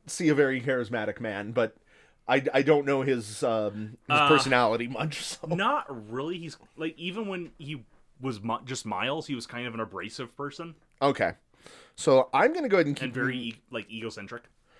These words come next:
Speaker 1: I'm gonna leave him at an eight on charisma then.
Speaker 2: Okay.
Speaker 1: I think that that's not great, but it's also not, I mean, he's probably not the m-,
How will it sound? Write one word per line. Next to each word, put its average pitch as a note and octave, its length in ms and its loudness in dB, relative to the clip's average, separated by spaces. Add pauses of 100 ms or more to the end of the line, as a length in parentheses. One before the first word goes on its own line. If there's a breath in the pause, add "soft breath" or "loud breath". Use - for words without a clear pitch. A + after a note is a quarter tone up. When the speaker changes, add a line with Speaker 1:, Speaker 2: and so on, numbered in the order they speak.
(220 soft breath)
Speaker 1:
I'm E3 100 4
gonna A3+ 140 8
leave A3+ 160 4
him F3+ 100 2
at D#3 80 10
an B2+ 220 -2
eight G#2 260 -10
on B2+ 140 -4
charisma B2 400 -2
then. C3 200 -2 (140)
Speaker 2:
Okay. D#3+ 140 -10 (280)
Speaker 1:
I B2 100 -6
think A#2+ 180 -4
that A2 260 4 (140)
that's A2 280 0 (460)
not B2+ 260 0
great, B2 380 4
but B2 120 2
it's G#2+ 120 -2
also G#2+ 220 0
not, G2+ 260 -4 (720 soft breath)
I D3+ 60 -2
mean, D#3+ 100 6
he's C#3+ 80 -2
probably D3 400 8
not B2+ 220 4
the B2+ 60 -8
m-, A#2 260 -4